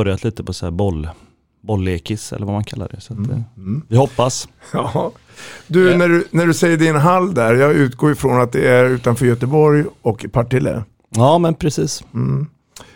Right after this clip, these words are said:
Speaker 2: Den, eh, tiden var länge sedan, men jag förmodar att du har bra minnen kvar. V-, vad, vad är starkaste minnet av de här åren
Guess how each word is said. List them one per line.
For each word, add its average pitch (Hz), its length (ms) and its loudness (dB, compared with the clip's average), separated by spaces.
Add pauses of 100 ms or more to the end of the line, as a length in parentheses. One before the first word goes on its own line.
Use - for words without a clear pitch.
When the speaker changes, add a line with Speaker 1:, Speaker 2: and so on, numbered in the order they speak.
(420)
Speaker 2:
Den, 160 440 2
eh, 147 600 4
tiden 117 760 2 (140)
var 127 160 0
länge 123 240 2
sedan, 104 360 -2 (300)
men 127 340 2
jag 120 300 0
förmodar 135 440 0
att 139 80 2
du 143 60 4
har 139 280 0
bra 123 160 2
minnen 127 360 2
kvar. 95 280 -2
V-, 120 100 -6 (320)
vad, 139 220 2
vad 143 120 4
är 139 60 4
starkaste 143 520 -2
minnet 120 480 -2
av 147 200 -2
de 139 140 0
här 131 360 -2
åren 110 520 -2